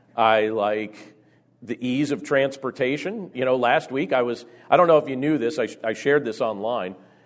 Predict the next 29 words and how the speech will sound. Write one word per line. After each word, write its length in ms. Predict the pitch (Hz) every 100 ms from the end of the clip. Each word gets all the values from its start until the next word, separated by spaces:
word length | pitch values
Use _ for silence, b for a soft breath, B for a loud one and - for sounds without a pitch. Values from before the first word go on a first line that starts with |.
| b -
but 100 | 131
last 320 | 139 147 151
week 260 | 151 160
I, 200 | 147 135
um, 640 | 143 143 135 113 107 104 98 - -
you 80 |
know, 320 | 131 110 107 - _ _ -
really, 460 | 123 123 202 117
like, 320 | 95 90 90 -
just 280 | 143 147
not 320 | - 139 175 180
too 100 | 175
many 240 | 156 139
hours 320 | 120 123 98
before 300 | 101 - 117
I 40 | 104
had 180 | 113
to 60 | 95
stand 300 | - 117 113
in 80 | 98
this 160 | 90
pulpit, 380 | - 123 117 85
I 80 | 87
was 180 | 92 98
in 80 | 101
an 140 | 90
airport 460 | 110 117 117 117 107
in 140 | 92
Chicago. 680 | 80 82 - 90 85 64 50